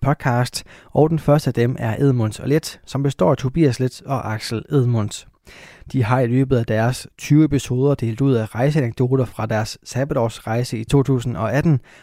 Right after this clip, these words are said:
blandet med et, øh, politisk fokus på Rusland og Kina, som langsomt fylder mere og mere i podcasten.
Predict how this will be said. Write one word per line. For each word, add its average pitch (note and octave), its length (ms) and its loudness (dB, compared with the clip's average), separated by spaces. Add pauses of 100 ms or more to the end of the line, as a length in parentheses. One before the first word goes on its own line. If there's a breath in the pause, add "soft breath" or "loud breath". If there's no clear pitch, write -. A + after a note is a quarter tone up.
(140 loud breath)
blandet D#3+ 440 2
med A#2+ 180 -2
et, A2 120 -4
øh, G#2+ 80 -4
politisk D#3+ 480 -2
fokus D3+ 400 2
på A#2+ 140 -6
Rusland B2+ 400 0
og G#2 80 -4
Kina, C#3+ 480 2
som D#3 220 -2
langsomt D#3 680 0
fylder B2+ 360 0 (100)
mere B2+ 240 2
og C3+ 60 4
mere A2+ 380 0
i B2 100 -6
podcasten. A2 720 -2